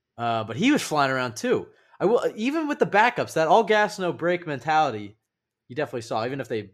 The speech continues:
they blew it in the end of the game, but, like, backup, their fourth stringers were hitting hard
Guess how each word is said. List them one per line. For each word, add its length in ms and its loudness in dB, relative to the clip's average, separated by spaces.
they 100 -10
blew 260 -8
it 60 -8
in 40 -20
the 120 -16
end 200 -12
of 80 -20
the 60 -20
game, 340 -10
but, 140 -14
like, 260 -16
backup, 400 -4
their 80 2
fourth 340 4
stringers 340 0
were 120 4
hitting 160 0
hard 300 4